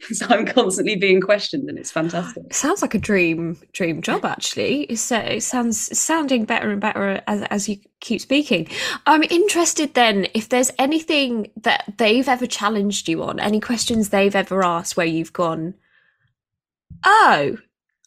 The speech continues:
Speaker 2: I hadn't thought of it like that, because there is, you know, the nature of humanity, the nature of,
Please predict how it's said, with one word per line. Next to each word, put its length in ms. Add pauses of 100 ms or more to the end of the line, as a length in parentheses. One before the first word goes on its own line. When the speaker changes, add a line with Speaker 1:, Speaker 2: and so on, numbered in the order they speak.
(140)
Speaker 2:
I 80
hadn't 400
thought 340
of 60
it 160
like 240
that, 320
because 300
there 240
is, 400 (240)
you 120
know, 220
the 160
nature 320
of 80
humanity, 540
the 80
nature 400
of, 160